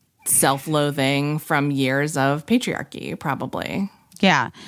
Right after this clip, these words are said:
Speaker 2: That's
Speaker 1: You
Speaker 2: what
Speaker 1: know?
Speaker 2: I wanna, that's why I'm, like, trying to let go of so much of this shit, 'cause I'm like,
Speaker 1: Yeah.
Speaker 2: "Why, why do I feel this way? What is
Speaker 1: Yeah.
Speaker 2: it? Like, where is it coming from? Where is
Speaker 1: Yeah.
Speaker 2: it coming from?" And then I, like, realize, like, it is, yeah, so much of it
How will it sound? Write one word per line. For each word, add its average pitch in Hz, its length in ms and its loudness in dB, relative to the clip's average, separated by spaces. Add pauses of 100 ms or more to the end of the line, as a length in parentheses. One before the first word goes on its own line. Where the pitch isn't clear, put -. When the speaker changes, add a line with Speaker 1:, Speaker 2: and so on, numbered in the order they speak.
(160)
Speaker 2:
That's 277 200 2
Speaker 1:
You 370 80 2
Speaker 2:
what 339 120 2
Speaker 1:
know? 247 60 4
Speaker 2:
I 247 60 2
wanna, 240 280 2
that's 226 260 0
why 269 140 2
I'm, 247 80 0
like, 208 160 0
trying 180 220 0
to 190 100 -2
let 156 180 0
go 147 240 0
of 131 100 -4
so - 120 -4
much 131 160 -2
of 135 60 0
this 127 120 0
shit, - 280 2
'cause - 140 -10
I'm 156 120 2
like, 139 300 0 (260)
Speaker 1:
Yeah. 165 240 2
Speaker 2:
"Why, 160 480 4 (180)
why 160 680 2
do 156 160 2
I 151 100 2
feel 165 280 0
this 147 200 -4
way? 135 160 -8 (120)
What 160 260 2
is 160 240 0
Speaker 1:
Yeah. 147 60 -2
Speaker 2:
it? 135 120 -8
Like, 165 140 0
where 165 520 2
is 143 180 -4
it - 100 -14
coming 139 380 0
from? - 300 -4 (120)
Where 170 360 2
is 160 60 0
Speaker 1:
Yeah. 135 240 0
Speaker 2:
it 170 60 -10
coming 160 360 -2
from?" - 340 -8 (460)
And 185 180 2
then 202 100 4
I, 208 140 2
like, 196 340 0 (240)
realize, 165 680 2
like, 160 280 0
it 175 160 -2
is, 147 400 2
yeah, 160 320 4
so 175 360 2
much 165 300 2
of 131 140 0
it 131 380 -2